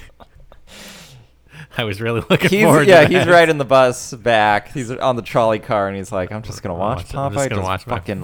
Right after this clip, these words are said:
Speaker 2: lay
Speaker 1: fucking
Speaker 2: out Bluto.
Speaker 1: <laughs> just
Speaker 2: Just fucking knock his shit
Speaker 1: Oh,
Speaker 2: out.
Speaker 1: it's gonna be so fun.
Speaker 2: It's gonna be so great. He's gonna eat his spinach."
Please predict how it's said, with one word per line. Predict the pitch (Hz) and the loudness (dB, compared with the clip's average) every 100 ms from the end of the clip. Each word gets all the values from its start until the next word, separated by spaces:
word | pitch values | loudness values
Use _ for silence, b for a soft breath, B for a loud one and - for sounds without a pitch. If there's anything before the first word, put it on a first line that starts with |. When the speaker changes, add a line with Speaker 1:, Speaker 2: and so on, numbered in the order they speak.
| 90 | -6
Speaker 2:
lay | 98 | -4
Speaker 1:
fucking | 117 120 | -2 0
Speaker 2:
out | 123 117 | 0 -2
Bluto. | 110 113 123 135 139 | -6 -4 -2 -2 -2
Speaker 1:
<laughs> | 127 | -6
just | 113 - | -12 -16
Speaker 2:
Just | - | -16
fucking | - - 156 - 82 85 | -18 -16 -14 -14 -12 -8
knock | 101 123 | -8 -8
his | - 87 - - | -12 -20 -20 -18
shit | 117 117 | -12 -8
Speaker 1:
Oh, | |
Speaker 2:
out. | 120 | -8
Speaker 1:
it's | 139 | -8
gonna | 139 107 | -8 -8
be | 95 | -10
so | - 117 101 | -10 -10 -10
fun. | 98 113 98 85 | -10 -10 -8 -10
Speaker 2:
It's | 85 - | -14 -20
gonna | 104 | -20
be | 82 | -20
so | 71 - 110 123 | -20 -16 -14 -14
great. | 123 123 131 - - | -16 -16 -18 -20 -20
He's | _ | _
gonna | 104 87 | -18 -16
eat | 95 139 | -18 -18
his | 139 | -18
spinach." | - 139 147 151 - - | -14 -12 -12 -16 -20 -20